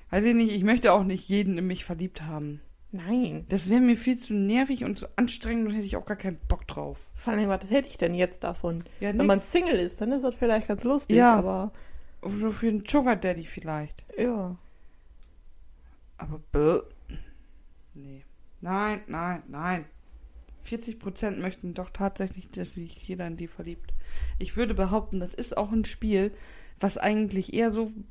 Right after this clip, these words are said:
Speaker 1: fünfzehnjährige spielen. Vierzehn, fünfzehn.
Speaker 2: Möglich. <laughs>
Speaker 1: So. Hä? Ich möchte gar nichts. <laughs> Das möchte ich beides nicht.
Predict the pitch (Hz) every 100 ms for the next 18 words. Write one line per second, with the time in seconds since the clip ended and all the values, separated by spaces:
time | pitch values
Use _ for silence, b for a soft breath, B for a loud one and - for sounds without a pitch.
0 | - 233 196 - - - 147 143 147 139
1 | 143 - - - - - - 220 - 202
2 | 190 - 165 - - - 220 226 220 214
3 | 254 285 - - 247 233 330 - 294 -
4 | - - - - - - - B B B
5 | - - - 170 175 233 78 - - -
6 | - - - - - b b b - -
7 | - - - - 143 156 - - - -
8 | - - - - 160 160 156 151 165 208
9 | 85 - - - - - - - - -
10 | - 247 277 - - b b b b 165
11 | 165 240 262 156 - 185 185 170 156 -
12 | 156 -